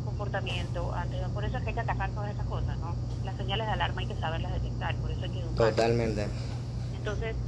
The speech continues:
Speaker 1: está el bullying, está la homofobia, está también los traumas, están las pérdidas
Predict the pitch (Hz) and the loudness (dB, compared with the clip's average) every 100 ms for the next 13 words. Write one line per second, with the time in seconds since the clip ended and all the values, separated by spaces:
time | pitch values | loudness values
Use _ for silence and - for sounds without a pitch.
0 | - - - - - - - 214 202 202 | -2 -4 -4 -4 -4 -2 -2 2 4 4
1 | 214 - - 190 - 220 - - - - | 2 0 0 0 0 0 -2 -2 -2 -2
2 | - - 151 151 151 160 160 170 175 175 | -4 -2 -2 0 2 2 2 0 0 -2
3 | - - 277 214 170 170 185 - - - | -2 0 0 0 0 -2 -2 -4 -2 0
4 | - 208 190 - 185 180 190 190 196 185 | 0 0 0 0 2 2 0 -2 -2 -2
5 | 175 175 - - - 190 - 214 208 190 | 0 -2 -2 -2 -2 -2 -2 2 2 2
6 | - 156 - - - - - - 170 175 | 0 0 -2 -2 -2 -2 -2 -2 0 -2
7 | - 190 175 170 165 170 | -2 -2 0 0 2 0